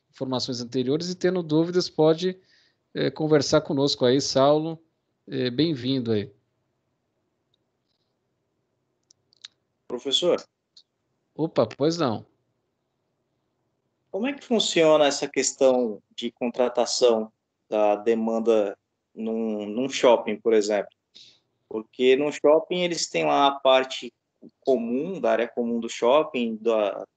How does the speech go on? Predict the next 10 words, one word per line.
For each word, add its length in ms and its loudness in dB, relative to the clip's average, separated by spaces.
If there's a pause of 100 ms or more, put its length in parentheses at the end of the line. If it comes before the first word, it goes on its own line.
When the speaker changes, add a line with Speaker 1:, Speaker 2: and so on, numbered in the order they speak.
Speaker 2:
do 140 -6
maquinário, 840 -2
e 220 -8
também 480 -2
tem 220 0
os 100 -2
lojistas, 680 4
né? 180 0 (1200)
Speaker 1:
Isso, 600 -2
isso. 260 -6